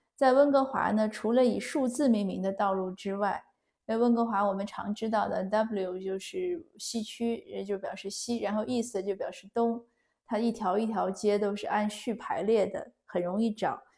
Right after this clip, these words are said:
但是除了这些以数字命名的道路之外呢，全市还有六百五十一条街道，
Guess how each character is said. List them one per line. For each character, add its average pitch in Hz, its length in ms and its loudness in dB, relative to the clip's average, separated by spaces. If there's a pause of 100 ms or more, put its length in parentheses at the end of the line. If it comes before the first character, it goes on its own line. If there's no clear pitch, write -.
(160)
但 262 180 4
是 269 80 6
除 233 220 0
了 262 140 6
这 262 180 2
些 240 180 4
以 196 140 4
数 247 240 -2
字 247 220 0
命 226 140 4
名 185 140 -2
的 196 80 0
道 202 220 2
路 196 140 0
之 202 160 -6
外 202 240 0
呢， 180 260 -6 (540)
全 208 300 4
市 254 180 2
还 226 160 2
有 202 160 4
六 247 200 4
百 185 220 4
五 196 160 -2
十 208 160 -4
一 262 180 0
条 208 240 -4
街 190 300 -2
道， 196 300 -4